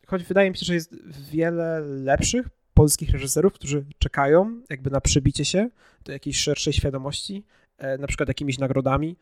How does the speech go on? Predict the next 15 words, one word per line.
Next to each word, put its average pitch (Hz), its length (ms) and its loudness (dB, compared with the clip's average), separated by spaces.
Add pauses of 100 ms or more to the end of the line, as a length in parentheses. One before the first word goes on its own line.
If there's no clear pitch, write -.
(280)
na 139 120 -12
tych 135 120 -8
najważniejszych 135 520 -6
festiwalach, 143 640 -8 (100)
ale, 151 520 -4 (180)
no, 160 200 -6 (140)
nie 170 340 -6
ulega 160 200 8
wątpliwości, 151 440 -2
że 143 100 -6
to - 140 -14
Szumowska 139 580 -4 (280)
ma 147 140 0
tę 160 120 4
najwi-, 147 340 2